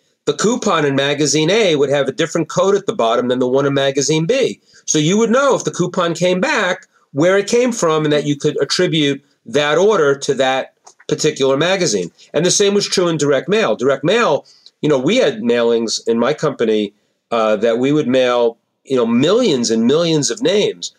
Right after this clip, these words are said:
but every single name w-, came from a specific list. And so every single list was key coded. So I knew if I mailed out a million names,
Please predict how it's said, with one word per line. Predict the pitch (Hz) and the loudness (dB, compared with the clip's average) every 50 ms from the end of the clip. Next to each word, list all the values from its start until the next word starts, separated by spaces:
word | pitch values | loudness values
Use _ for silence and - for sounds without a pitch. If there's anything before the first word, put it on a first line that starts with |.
| _ _ _ - | _ _ _ -2
but | - 131 131 - | -2 -2 0 0
every | 151 165 165 208 226 | 0 0 2 0 0
single | - - - 196 196 180 180 | 0 0 0 0 2 0 0
name | 175 175 185 220 214 170 147 135 135 139 139 - - | 2 2 2 2 2 2 0 0 -2 -2 -6 -10 -10
w-, | 131 117 135 - - | -6 -4 -4 -4 -4
came | - - 156 143 147 147 | -2 -2 0 0 0 0
from | 151 151 143 143 | -2 -2 0 0
a | 139 | -2
specific | - - 156 143 - - 120 - - - - - | -2 -2 -2 -2 -2 -2 -2 -2 -2 -4 -2 0
list. | 160 190 262 269 226 - - - - - - - _ _ _ _ _ _ _ _ | 0 2 2 0 0 -2 -4 -4 -4 -6 -8 -10 _ _ _ _ _ _ _ _
And | - 127 131 135 | -2 -2 0 0
so | - - 147 143 | 0 0 0 0
every | 151 156 160 151 170 180 | 2 0 0 0 0 -2
single | - - 185 180 175 160 156 156 160 165 | 0 0 0 0 0 0 2 2 2 2
list | 214 269 285 208 120 - - - - - - | 2 2 2 0 0 -2 -4 -4 -6 -8 -4
was | 131 135 131 - | -2 -2 0 -2
key | - - 143 123 - | -2 -4 -4 -4 -4
coded. | - 123 107 101 92 87 82 76 _ - - - - | -2 0 0 0 0 -2 -4 -6 _ -20 -20 -16 -6
So | - - 151 147 | -2 0 0 2
I | 165 190 220 | 2 2 2
knew | 214 202 214 214 196 | 2 2 2 2 2
if | 156 - 156 | 2 0 0
I | 151 170 185 175 | 0 0 0 0
mailed | 180 180 175 170 170 | 0 0 0 0 0
out | 170 165 151 | 0 0 0
a | 139 | 0
million | 139 147 151 156 156 151 151 | 0 0 2 2 2 2 2
names, | 170 175 170 151 123 117 - | 2 2 0 0 -2 -4 -6